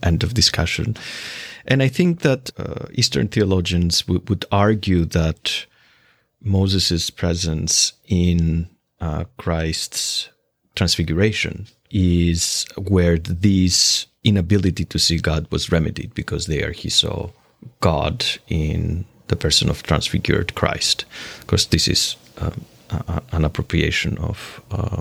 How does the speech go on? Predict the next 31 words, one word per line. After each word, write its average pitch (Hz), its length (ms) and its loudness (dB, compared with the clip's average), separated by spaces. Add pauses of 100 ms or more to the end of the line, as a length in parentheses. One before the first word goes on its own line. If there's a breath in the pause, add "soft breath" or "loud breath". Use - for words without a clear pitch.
of - 160 -8
this - 180 -6
excerpt. - 460 -6
But 113 160 2
there 107 160 4
is 104 240 2
this, 101 260 2
this 90 160 2
version 85 320 0
too 92 200 0
that, - 200 -8 (280)
uh, - 80 -10 (200)
and, 98 200 -4
and 104 100 2
I 92 80 4
think 101 240 2
Eastern 104 260 2
theologians 85 560 0
would 87 160 -2 (200)
definitely 87 1000 0 (140)
and 92 240 -4
always 92 500 4
underscore 85 840 0 (180)
this, - 380 -2
this - 320 -2
idea 87 640 4
that 82 440 -6
we 95 300 0 (100)
saw 101 380 4
God, 82 520 -2 (180)
and 82 500 -4